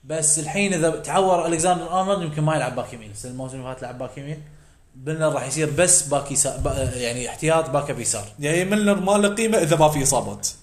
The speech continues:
Speaker 1: إذا ما في إصابات ما له قيمة. فأنطر على ميلنر، خله أصلا اللي راح ياخذ، راح ينغث
Speaker 2: مم.
Speaker 1: منه ويقطه بالويفر وأخذه بالويفر أحسن.
Speaker 2: صحيح. بس
Speaker 1: فيعني شوية متأخر. بعد
Speaker 2: بس،
Speaker 1: الثلاثة
Speaker 2: بس
Speaker 1: هذيلا
Speaker 2: ميلنر
Speaker 1: أفكر.
Speaker 2: إذا واحد تعور، أوه، ميلنر شنو راح تستانس
Speaker 1: ميلنر
Speaker 2: عليه؟
Speaker 1: بيصير، إيه، إنه بيصير باك.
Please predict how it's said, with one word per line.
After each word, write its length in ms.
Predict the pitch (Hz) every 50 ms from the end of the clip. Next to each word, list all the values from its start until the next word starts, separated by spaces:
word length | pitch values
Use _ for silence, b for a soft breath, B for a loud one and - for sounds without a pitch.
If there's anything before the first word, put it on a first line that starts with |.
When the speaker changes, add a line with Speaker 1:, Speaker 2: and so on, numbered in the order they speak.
| - _ _ _ _ _ - 170
Speaker 1:
إذا 140 | 160 165
ما 160 | 180 202 196 180
في 100 | 190 180
إصابات 360 | 151 175 175 175 156 143 139
ما 60 | 135
له 120 | 123 120
قيمة. 220 | 107 107 110 113 113
فأنطر 520 | - 143 143 143 156 160 151 151 151 135
على 200 | - 139 143 143
ميلنر، 320 | 147 147 147 147 151 156 147
خله 320 | - - 156 139 131 131
أصلا 240 | 127 - - 147 143
اللي 120 | 139 135
راح 160 | 135 123 -
ياخذ، 260 | 147 139 - - - 123
راح 120 | 110 117
ينغث 260 | 127 123 - 135 -
Speaker 2:
مم. 60 | -
Speaker 1:
منه 200 | 143 135 135 135
ويقطه 380 | 131 127 123 123 135 131 - 123
بالويفر 460 | 120 123 139 143 147 147 147 151 135
وأخذه 220 | 127 - - 127 120
بالويفر 380 | 113 113 113 113 - - -
أحسن. 160 | - - 156
Speaker 2:
صحيح. 380 | 151 151 147 131 113 110 107 - - - _ _ _ _ _ _ _ _ _ _ _ _ _ _ _ _ _ _ _ _ -
بس 220 | 120 117 123 127
Speaker 1:
فيعني 280 | 151 147 143 143 151 147
شوية 280 | 151 160 175 170 156
متأخر. 380 | 147 131 - 113 - - 120 117
بعد 160 | 135 160 156
Speaker 2:
بس، 120 | 147 151 -
Speaker 1:
الثلاثة 300 | - 151 165 160 156 147
Speaker 2:
بس 140 | 147 147
Speaker 1:
هذيلا 260 | 151 156 160 165 165 165
Speaker 2:
ميلنر 180 | 170 180 208
Speaker 1:
أفكر. 220 | 240 - - - 139
Speaker 2:
إذا 100 | 139 139
واحد 300 | 143 156 151 143 151 -
تعور، 460 | 147 131 151 165 185 240 320 - - - - - - -
أوه، 500 | 113 120 127 127 131 123 120 123 120 113
ميلنر 460 | 117 120 120 120 120 117 113 113 110
شنو 240 | - - - 127 120
راح 80 | 110
تستانس 320 | - - - - - 127 170
Speaker 1:
ميلنر 200 | 170 170 165 147
Speaker 2:
عليه؟ 100 | 151 156
Speaker 1:
بيصير، 280 | 147 160 175 185 170
إيه، 200 | 175 165 135 131
إنه 80 | 147 151
بيصير 340 | 151 156 - 185 185 170 151
باك. 460 | 147 170 175 180 185 - - -